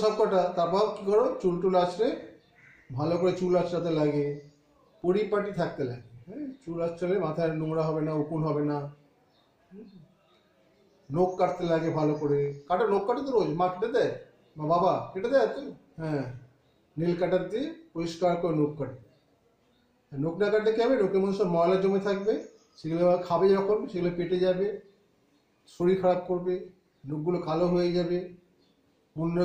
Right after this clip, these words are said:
গায়ে লাগতে গেলে কেটে যেতে পারে। হ্যাঁ, এগুলো সব ভালো স্বাস্থ্যকর নিয়ম, সব মেনে চলবে। হ্যাঁ, নখ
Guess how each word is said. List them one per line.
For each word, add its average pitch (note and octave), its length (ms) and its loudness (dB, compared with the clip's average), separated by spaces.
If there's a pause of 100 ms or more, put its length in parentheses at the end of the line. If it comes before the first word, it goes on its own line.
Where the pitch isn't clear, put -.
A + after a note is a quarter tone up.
গায়ে E3+ 200 4
লাগতে D#3+ 200 -2
গেলে F3 160 -2
কেটে E3+ 220 -4
যেতে E3+ 240 -4
পারে। E3 180 -2 (1500)
হ্যাঁ, C4 160 -8 (340)
এগুলো E3 200 0 (100)
সব A#3 100 4 (140)
ভালো E3 180 2 (120)
স্বাস্থ্যকর G#3+ 520 0 (120)
নিয়ম, C#3+ 220 0 (180)
সব G3+ 180 2 (140)
মেনে E3 240 0
চলবে। C3+ 240 -2 (500)
হ্যাঁ, C#4+ 200 -4 (2250)
নখ E3 220 0